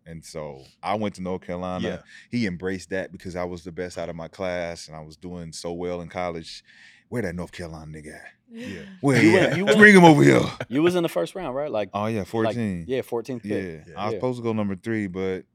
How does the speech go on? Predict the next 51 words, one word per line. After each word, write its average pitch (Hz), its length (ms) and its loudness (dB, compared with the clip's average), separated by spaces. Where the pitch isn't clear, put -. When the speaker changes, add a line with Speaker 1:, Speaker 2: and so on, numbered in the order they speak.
Speaker 1:
you 117 140 -6
know, 92 200 -6
attitude, 101 800 -4
politics, 95 680 -8
and 95 80 -6
all 92 80 -2
Speaker 2:
Yeah. 95 60 -2
Speaker 1:
that 95 120 -6
kinda 87 200 -14
stuff. 85 340 -10
Speaker 2:
Yeah. 82 100 -18
Speaker 3:
Still, 147 280 0
you 123 140 -2
was 120 120 -4
a 101 60 -10
first 135 320 -8
round 104 360 -12
is 78 100 -20
Speaker 1:
Oh, 92 280 -12
Speaker 3:
yeah. 123 140 -10
Speaker 1:
absolutely. 82 480 -12
Speaker 2:
Did 104 160 -14
you 127 120 -6
ever 110 180 -8
cultivate 104 500 -10
a, 95 100 -10
a 85 100 -14
personal 113 340 -12
relationship 120 440 -16
with 131 100 -20
Mike, 143 300 -18
or? 76 300 -16
Speaker 1:
A 101 60 -8
few 135 300 -8
times 123 500 -8
we 110 120 -6
hung 104 260 -6
out. 87 220 -6
Speaker 2:
Mm-hmm. 80 320 -18
Speaker 1:
Like, 90 180 -8
I 101 160 -8
actually 101 380 -8
can 90 200 -12
say 90 320 -6
at 71 180 -10
some 95 220 -12
time 87 280 -10
before 90 320 -8
everything 87 400 -10
soured 85 400 -6
out 85 300 -4